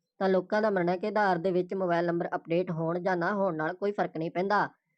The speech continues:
ਕਿਉਂਕਿ ਕਈ ਥਾਵਾਂ ਤੇ ਆਧਾਰ ਨੰਬਰ ਨਾਲ ਹੀ ਕੰਮ ਹੁੰਦਾ ਹੈ। ਮੁਸੀਬਤ ਕਿੱਥੋਂ ਸ਼ੁਰੂ ਹੁੰਦੀ ਹੈ? ਯੂ ਆਈ ਡੀ ਆਈ ਐਨ ਸੀ ਆਰ ਦੇ ਸਭ ਤੋਂ ਵੱਡੇ ਆਧਾਰ ਸੇਵਾ ਕੇਂਦਰ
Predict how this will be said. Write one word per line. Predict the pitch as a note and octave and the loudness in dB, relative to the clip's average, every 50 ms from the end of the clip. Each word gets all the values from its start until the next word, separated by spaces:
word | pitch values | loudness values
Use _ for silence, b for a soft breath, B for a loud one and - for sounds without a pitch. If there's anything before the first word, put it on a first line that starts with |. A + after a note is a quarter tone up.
| _ _ _ G3+ | _ _ _ -2
ਕਿਉਂਕਿ | G3 - A3 G3+ | -2 0 0 0
ਕਈ | - A3 A#3 B3 | 0 0 0 0
ਥਾਵਾਂ | A#3 F#3 F3+ F3+ F#3 F3+ | 2 0 0 2 0 0
ਤੇ | F3+ G3+ - - | 0 -2 -2 0
ਆਧਾਰ | G3+ G#3 G#3+ G3+ F#3 E3+ | 0 0 2 2 2 2
ਨੰਬਰ | F#3+ F#3 F3 D#3+ F3 E3 | 0 0 0 0 0 0
ਨਾਲ | E3+ E3 E3 E3 | 0 0 0 -2
ਹੀ | D#3 D3 E3+ F#3 | -2 -2 -4 -4
ਕੰਮ | F3+ G3 F3+ F3 | -2 0 0 0
ਹੁੰਦਾ | E3 E3+ E3+ E3 G#3 | 0 -2 0 0 2
ਹੈ। | G#3+ D#3 C3 - _ _ _ _ _ _ _ _ _ _ _ _ _ - | 2 2 0 -4 _ _ _ _ _ _ _ _ _ _ _ _ _ -4
ਮੁਸੀਬਤ | F3 F3 E3+ F3 G3 F#3+ F#3+ A3+ - | -2 -2 0 0 0 0 0 0 -2
ਕਿੱਥੋਂ | - A#3 A#3 G#3+ G#3+ G3 | -2 -2 -2 0 -2 -2
ਸ਼ੁਰੂ | - G3 F#3+ F#3+ | 0 -2 -2 0
ਹੁੰਦੀ | E3+ F#3+ F3+ F3 F#3 G3 | 0 0 0 2 2 2
ਹੈ? | G3 | 2
ਯੂ | G3+ G3 G3 F#3+ | 2 2 2 2
ਆਈ | F#3 F#3+ | 2 2
ਡੀ | F3 F3+ F#3 | 2 2 2
ਆਈ | F#3+ F#3 F#3+ G#3+ G3+ - | 2 2 2 0 -4 -6
ਐਨ | - F3+ F#3 G3 | -4 -4 -4 -4
ਸੀ | F3+ - A#3 A#3 - A3 | -4 -4 -4 -2 -2 0
ਆਰ | F3+ F3+ - | 0 0 0
ਦੇ | E3 G3 F#3+ | -2 -4 -6
ਸਭ | - G3 | -6 -8
ਤੋਂ | F#3 - A#3 G#3+ | -6 -2 -2 0
ਵੱਡੇ | G3 F3+ D#3+ F#3+ G3 | 0 0 0 0 0
ਆਧਾਰ | F#3+ F#3 F#3+ F3+ E3+ | 2 2 2 2 0
ਸੇਵਾ | F3 - F3+ E3 E3+ | 0 -2 -2 -2 -2
ਕੇਂਦਰ | E3 - F3 E3+ E3+ - G#3+ G#3+ | 0 0 0 0 2 2 2 0